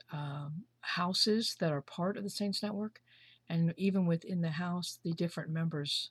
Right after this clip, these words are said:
of the body of each of those houses. Everyone has a little bit different perspective because of how they were raised and even how God created them, uh, how he created each of you and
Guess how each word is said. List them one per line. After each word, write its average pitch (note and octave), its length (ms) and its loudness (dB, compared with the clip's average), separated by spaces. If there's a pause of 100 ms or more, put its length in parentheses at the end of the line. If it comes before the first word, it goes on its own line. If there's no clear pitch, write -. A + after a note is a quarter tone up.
of E3+ 140 -4
the D3+ 80 -2
body D3 480 0 (480)
of D#3+ 120 -4
each E3+ 160 2
of D#3 60 0
those D3 220 0
houses. D#3 680 -4 (560)
Everyone A3 380 6
has E3 340 2
a D#3 60 0
little F3 340 2
bit D#3+ 160 0
different D3+ 300 -6
perspective D#3 600 -6
because D#3 380 -2
of D3+ 200 -6 (120)
how E3+ 260 -4
they D#3 220 -2
were D#3 300 -8 (500)
raised A#3 600 2 (580)
and E3 180 4
even F3 600 4
how F3 180 0
God E3+ 300 0 (340)
created F3+ 420 2
them, F3+ 320 2 (920)
uh, D3 300 -4 (240)
how D#3 120 0
he E3+ 140 4
created D#3+ 420 0 (220)
each F3 240 -2
of D#3+ 100 -2
you E3+ 300 -2 (420)
and E3+ 280 -10